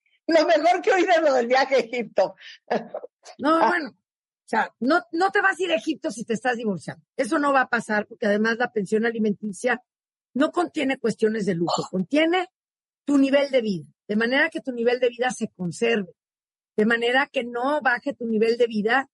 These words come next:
Speaker 2: pero en el entendido de que las bolsas elegantes y distinguidas que tu marido te compraba,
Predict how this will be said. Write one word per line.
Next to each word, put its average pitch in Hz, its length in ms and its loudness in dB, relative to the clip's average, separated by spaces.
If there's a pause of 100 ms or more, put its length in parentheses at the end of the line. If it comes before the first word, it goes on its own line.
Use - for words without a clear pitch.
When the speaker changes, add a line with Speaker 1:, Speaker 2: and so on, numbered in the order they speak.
(420)
Speaker 2:
pero 226 600 2
en 233 160 -6
el 214 120 2
entendido 240 880 0
de 214 140 -2
que - 300 -4
las 180 240 -6
bolsas 240 680 0 (340)
elegantes 233 640 0
y 269 60 -6
distinguidas 220 720 -4
que 185 160 -6
tu - 140 -12
marido 233 380 -2
te 247 120 -4
compraba, 202 680 -2